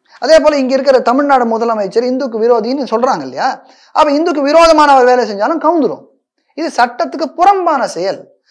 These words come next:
சட்டத்துக்கு புறம்பான செயல் நல்லதாகவே இருந்தாலும் செய்ய முடியாது. ஏன் சொல்றேன்? ஒரு example சொல்லிடுறேன், இன்னும் புரியறதுக்கு. இப்ப நீங்களும் doctor இல்ல, நானும் doctor இல்ல, அதான் மருத்துவர் இல்ல, ரெண்டு பேரும்.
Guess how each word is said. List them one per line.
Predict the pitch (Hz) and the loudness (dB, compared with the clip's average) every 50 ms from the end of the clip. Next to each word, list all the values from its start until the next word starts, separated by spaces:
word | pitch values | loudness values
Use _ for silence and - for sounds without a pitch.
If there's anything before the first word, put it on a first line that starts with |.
| _ _ _ _ _ - 233 | _ _ _ _ _ 0 0
சட்டத்துக்கு | 262 254 359 392 392 392 320 311 285 | 2 2 -2 -6 -6 -6 -6 -4 -6
புறம்பான | - - 233 269 320 339 320 311 302 277 254 | -2 0 0 2 2 2 2 0 0 0 0
செயல் | 220 208 214 269 294 233 | -2 -2 0 0 -2 -2
நல்லதாகவே | 190 190 190 226 262 294 311 330 330 320 320 311 302 285 | -2 -4 -2 0 0 2 4 4 4 2 2 2 2 2
இருந்தாலும் | 254 240 233 233 240 254 285 247 | 2 0 0 -2 -2 -4 -4 -4
செய்ய | - 240 240 294 311 | -6 -6 -6 -4 -4
முடியாது. | 247 220 240 262 269 269 247 196 202 | -4 -4 -4 -2 0 0 0 0 0
ஏன் | 233 277 302 262 | -2 -2 -2 -2
சொல்றேன்? | 233 226 220 226 208 | -4 -4 -2 -2 -2
ஒரு | 202 202 196 | -2 -2 -2
example | 202 202 262 269 247 214 208 190 | -2 0 0 0 0 -2 -6 -10
சொல்லிடுறேன், | - 180 180 170 156 151 | -10 -8 -8 -8 -8 -10
இன்னும் | 160 196 233 220 | -8 -8 -8 -8
புரியறதுக்கு. | 190 190 196 175 143 - 135 123 - _ _ _ _ _ | -6 -6 -6 -8 -8 -10 -16 -20 -20 _ _ _ _ _
இப்ப | _ 214 | _ -12
நீங்களும் | 202 202 240 254 254 262 240 208 | -10 -8 -6 -4 -4 -4 -4 -2
doctor | 196 214 214 214 - 185 | -4 -4 -4 -4 -6 -8
இல்ல, | 185 190 220 | -6 -6 -8
நானும் | 226 175 165 185 202 196 175 | -8 -8 -8 -8 -6 -8 -6
doctor | 160 160 156 151 - - | -6 -6 -6 -8 -10 -16
இல்ல, | 139 - - - | -18 -18 -12 -8
அதான் | 175 190 190 | -8 -6 -4
மருத்துவர் | 170 180 208 226 208 - 202 170 143 | -2 -2 -2 -2 -4 -6 -4 -4 -4
இல்ல, | 139 135 131 135 | -6 -8 -12 -12
ரெண்டு | 131 139 139 139 | -12 -12 -12 -10
பேரும். | 139 135 131 - | -10 -12 -12 -16